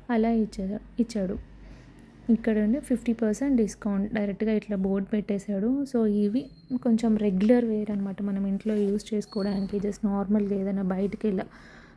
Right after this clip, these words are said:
కొంచెం వెళ్ళడానికి చాలా బాగున్నాయి అసలు.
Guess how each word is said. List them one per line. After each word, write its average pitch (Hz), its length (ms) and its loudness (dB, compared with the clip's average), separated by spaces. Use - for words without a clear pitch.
కొంచెం 208 340 2
వెళ్ళడానికి 202 1040 0
చాలా 202 220 0
బాగున్నాయి 226 640 2
అసలు. 214 280 -2